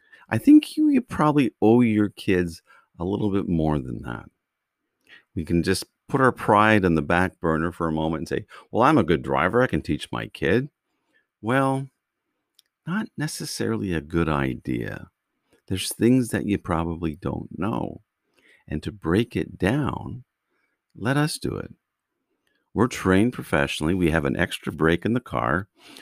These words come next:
So that way, if they make a mistake, we can stop the car. We're trained professionally in order to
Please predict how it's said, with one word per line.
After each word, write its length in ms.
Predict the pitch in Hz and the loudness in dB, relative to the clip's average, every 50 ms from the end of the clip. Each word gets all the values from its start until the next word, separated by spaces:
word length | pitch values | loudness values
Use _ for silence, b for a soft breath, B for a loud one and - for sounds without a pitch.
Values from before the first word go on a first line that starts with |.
| B B | B B
So 180 | B - - 82 | B -6 -4 -2
that 320 | 71 87 98 131 139 - | 0 2 2 0 0 -2
way, 240 | - 73 69 71 80 | -2 0 0 2 0
if 100 | 90 95 _ _ - | 0 -2 _ _ -4
they 280 | 73 78 87 95 98 | -2 0 0 0 0
make 300 | 101 92 85 85 90 - | -2 -2 -2 -2 -2 -2
a 40 | 113 | -2
mistake, 460 | 110 127 - - - 82 85 92 - - | -4 -4 -4 -2 0 2 2 2 0 0
we 120 | 85 87 | -2 0
can 140 | - 110 120 | 0 -2 -6
stop 360 | - - 69 65 65 - - | -4 -2 -2 -2 -2 -2 -6
the 80 | - - | -8 -6
car. 420 | - - - - - - - - _ _ _ _ _ _ _ b b b b b b b b | -6 -4 -6 -6 -8 -12 -14 -16 _ _ _ _ _ _ _ b b b b b b b b
We're 100 | 95 98 | 2 2
trained 380 | 90 - - 98 101 123 139 - | 2 4 2 4 6 6 4 4
professionally 560 | - 87 - 104 95 95 - - 98 98 95 | 0 0 4 4 6 4 4 2 0 0 0
in 100 | 92 87 | 0 0
order 240 | 80 78 78 82 82 | 0 0 -2 -2 -4
to 360 | - - - 85 82 80 | -6 -6 -6 -6 -6 -6